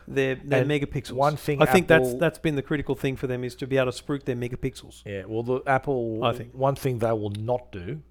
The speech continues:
Speaker 2: is go, is match them.
Speaker 1: No.
Speaker 2: Because it took 'em a while to get to forty-eight. Remember, they were only twelve
Speaker 1: Apple
Speaker 2: until the
Speaker 1: doesn't give a
Speaker 2: thirteen.
Speaker 1: rat's about getting to
Speaker 2: Yeah, it's
Speaker 1: two hundred.
Speaker 2: not, megapixel means nothing. It's the quality of, it's what you do with the megapixels,
Speaker 1: Yeah.
Speaker 2: I think, is their attitude.
Speaker 1: Okay,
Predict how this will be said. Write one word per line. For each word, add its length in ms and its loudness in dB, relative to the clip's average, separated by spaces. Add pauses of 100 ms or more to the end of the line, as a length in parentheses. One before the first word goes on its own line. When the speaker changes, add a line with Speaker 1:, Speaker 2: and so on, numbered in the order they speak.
(400)
Speaker 2:
is 160 -2
go, 360 -2 (220)
is 160 -4
match 360 -4
them. 160 -16 (800)
Speaker 1:
No. 120 2
Speaker 2:
Because 260 4
it 140 4
took 180 8
'em 80 6
a 60 8
while 280 8
to 80 4
get 120 2
to 80 -4
forty-eight. 500 4
Remember, 260 -2
they 120 4
were 160 6
only 180 0
twelve 380 6
Speaker 1:
Apple 80 4
Speaker 2:
until 220 6
the 80 8
Speaker 1:
doesn't 140 6
give 100 8
a 40 8
Speaker 2:
thirteen. 100 10
Speaker 1:
rat's 220 8
about 240 2
getting 220 -2
to 60 -2
Speaker 2:
Yeah, 80 10 (140)
it's 120 0
Speaker 1:
two 80 6
hundred. 160 6
Speaker 2:
not, 120 10
megapixel 420 6
means 260 2
nothing. 320 2
It's 160 -4
the 80 -6
quality 500 6
of, 100 4
it's 120 -2
what 160 2
you 60 2
do 200 8
with 100 4
the 60 0
megapixels, 640 0
Speaker 1:
Yeah. 40 4
Speaker 2:
I 40 6
think, 180 -2
is 100 -2
their 160 2
attitude. 320 -2
Speaker 1:
Okay, 200 -2